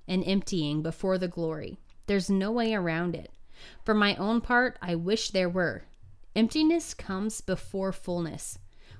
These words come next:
We have to empty ourselves of anything that crowds out the life or grace of God in our lives. When we cooperate with the Spirit in this way, we become receptacles of grace.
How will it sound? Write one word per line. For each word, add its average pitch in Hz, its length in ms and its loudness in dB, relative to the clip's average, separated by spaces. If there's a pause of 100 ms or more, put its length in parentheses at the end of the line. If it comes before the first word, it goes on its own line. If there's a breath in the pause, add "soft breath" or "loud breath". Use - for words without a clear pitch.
We 208 100 0
have 240 280 2
to - 180 0
empty 196 360 0
ourselves 165 640 -4
of 185 220 -8
anything 226 560 0
that 240 140 -2
crowds 190 480 -2
out 160 240 -2
the 170 120 -4
life 165 520 -2
or 165 120 -6
grace 185 460 -4
of 196 140 -10
God 196 260 0
in 180 100 0
our 160 140 -2
lives. 175 600 -6 (520 soft breath)
When 196 240 4
we 226 140 2
cooperate 214 760 -2
with 185 120 -6
the 175 80 -6
Spirit 214 580 -4
in 233 180 0
this 247 240 -4
way, 190 360 -4 (360 loud breath)
we 233 120 4
become 165 640 0
receptacles 190 800 -4
of 185 140 -2
grace. - 520 -8